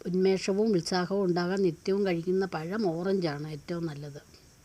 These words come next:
ചുവന്ന നദി എന്നറിയപ്പെടുന്ന ഇന്ത്യൻ നദി ഏത്? ബ്രഹ്മപുത്ര, യമുന, സിന്ധു,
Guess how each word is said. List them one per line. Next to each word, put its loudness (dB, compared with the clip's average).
ചുവന്ന 6
നദി 6
എന്നറിയപ്പെടുന്ന 6
ഇന്ത്യൻ 6
നദി 4
ഏത്? 2
ബ്രഹ്മപുത്ര, 2
യമുന, 4
സിന്ധു, 2